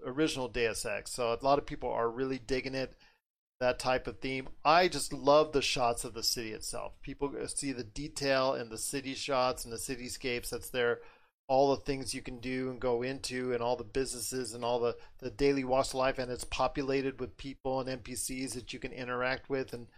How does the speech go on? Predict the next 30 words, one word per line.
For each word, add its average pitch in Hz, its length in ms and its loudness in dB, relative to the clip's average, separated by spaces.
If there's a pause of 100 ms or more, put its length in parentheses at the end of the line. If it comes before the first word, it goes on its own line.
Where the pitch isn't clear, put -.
(540)
that 175 220 10
I'm 156 160 6
looking 139 260 2
forward 120 380 -2
to 120 140 -6
when 113 100 -8
it 117 60 -14
comes 110 180 -20
to - 80 -10
Cyberpunk 110 320 -4
twenty 113 240 -14 (240)
seventy-seven. 107 640 -8 (520)
It's - 320 -6
gonna 147 180 2
have 135 260 4
a 135 60 2
detailed 131 600 -2
customer 131 500 -4
creator, 127 640 -2
which 123 300 -4
you 131 80 -6
and 127 100 -4
I 123 140 0
went 123 300 -4
into, 127 600 -4
<laughs> - 40 -8
is, 135 320 -4
uh, 127 280 -2
going 127 260 -4
to 120 260 -10